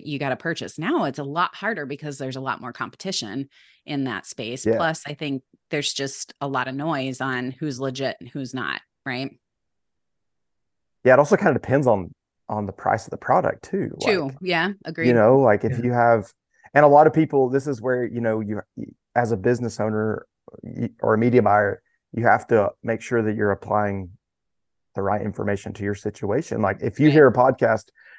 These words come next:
Speaker 2: and somebody says, "Yeah, for my business, it takes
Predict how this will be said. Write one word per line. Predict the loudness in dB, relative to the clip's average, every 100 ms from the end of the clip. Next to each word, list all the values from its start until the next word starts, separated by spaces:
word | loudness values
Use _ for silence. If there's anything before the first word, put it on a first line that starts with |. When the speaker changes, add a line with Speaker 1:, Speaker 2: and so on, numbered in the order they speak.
| _
Speaker 2:
and | -2 0
somebody | 2 2 0
says, | 2 4 4
"Yeah, | 2 2
for | 2 0
my | -2
business, | 0 0 -2 -4 -4
it | -4 -2
takes | 0 -2 -4